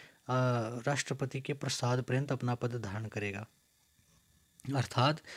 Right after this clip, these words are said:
अ, जब तक राष्ट्रपति चाहेगा, तब तक राज्यपाल अपने पद पर रह सकता है और मैक्सिमम टाइम ये पाँच साल तक रह सकता है, परंतु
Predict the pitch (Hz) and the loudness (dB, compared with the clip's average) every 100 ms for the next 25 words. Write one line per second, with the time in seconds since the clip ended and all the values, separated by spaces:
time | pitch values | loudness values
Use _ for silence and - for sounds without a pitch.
0 | - - 135 135 131 139 139 143 135 131 | -16 -6 0 4 4 2 2 2 2 2
1 | 135 120 113 113 117 104 107 135 143 123 | -2 -2 -2 -2 -2 -2 -2 -2 0 -2
2 | 113 113 113 110 104 107 110 110 107 113 | -2 -4 0 -2 -2 -2 -2 -2 -2 -4
3 | 110 107 113 123 123 123 117 - 113 104 | -4 -4 -2 2 2 2 -4 -2 -2 0
4 | 147 - - - - - 147 143 131 135 | -2 -4 -16 -20 -20 2 6 6 4 2
5 | - 160 151 131 123 135 139 123 123 117 | 2 2 4 4 4 2 2 2 2 0
6 | 110 113 - 110 104 - - 113 127 151 | 0 -2 -2 -4 -4 -8 -2 -2 -2 -4
7 | - - - 139 131 160 | -8 -6 0 0 2 0